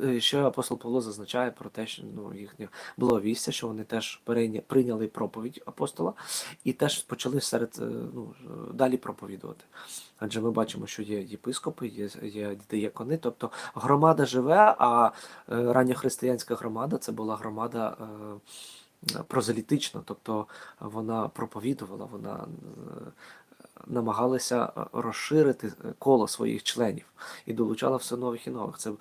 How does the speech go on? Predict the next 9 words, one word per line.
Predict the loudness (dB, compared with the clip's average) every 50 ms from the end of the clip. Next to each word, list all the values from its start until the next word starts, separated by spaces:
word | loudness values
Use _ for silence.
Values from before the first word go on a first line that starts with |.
| -12 -14 -14 -14 -12
кожна | 0 0 0 2 2 -2
християнська | -2 -2 -4 -4 -2 -2 -2 -2 -4 -6 -6 -6
громада, | -6 -6 -6 0 0 2 2 2
кожна | 0 0 -6 -8 -6 -4
церква, | -2 -2 -2 -2 -4 -8
так, | -6 -6 -8 -8 -10 -16 -16 -16 -16 -18 -18 _ _ -8
е, | -6 -4 -4 -4 -4 -4 -6 -6 -8 -8 -10 -10 -10 -6
місцева, | -6 -4 -2 0 2 6 6 6 6 4 0 -2 -4 -6
вона | -8 -8 -6 -6 -6 -4 -4 -4 -4 -4 -6 -6 -8